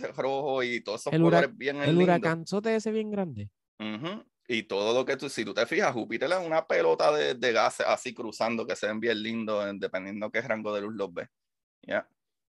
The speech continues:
Speaker 1: So, depende qué tipo de material hay en el planeta y la distancia, o sea, la temperatura del planeta, pues nosotros estamos en lo que se dice el Goldilocks zone, que es la, el, el, la distancia per-, perfecta de, del, del sol, que no estamos ni bien fríos ni bien calientes y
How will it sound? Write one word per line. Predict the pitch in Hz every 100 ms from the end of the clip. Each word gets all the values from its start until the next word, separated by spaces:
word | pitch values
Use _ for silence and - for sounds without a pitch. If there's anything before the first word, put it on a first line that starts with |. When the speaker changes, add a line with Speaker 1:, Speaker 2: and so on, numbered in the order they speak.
| _ _
Speaker 1:
So, | - 104 104 104 104
depende | 101 104 104 135 131
qué | 113 113
tipo | 139 135 143
de |
material | 135 131 135 139 135
hay | 135
en | 135
el | 131
planeta | - 131 160 185 -
y | 110
la | 101 92
distancia, | 92 - 127 143 - 104
o |
sea, | - 110 104
la | 101
temperatura | 95 98 92 90 117 135 120
del | 113
planeta, | 117 110 131 131 98 120 _
pues | - 90 90 92 90
nosotros | 101 - 98
estamos | 110 123 123
en | 120
lo | 113
que | 101
se | 98
dice | 101 107
el | 107
Goldilocks | 101 113 120 123 120
zone, | - 135 120
que | 98
es |
la, | 127 120 107
el, | 104
el, | 98 85 101 98 - _ _
la | - 101
distancia | 98 - 113 127 131
per-, | 139 135 -
perfecta | 123 110 123 - 120 113
de, | 113 110 - 90
del, | 95 110 95
del | - - 104 90
sol, | - 151 135
que | 117
no | 104
estamos | - 127
ni | 127
bien | 98 113
fríos | 120 131 127
ni | 123
bien | 123
calientes | 85 113 143 151 127 107
y | 98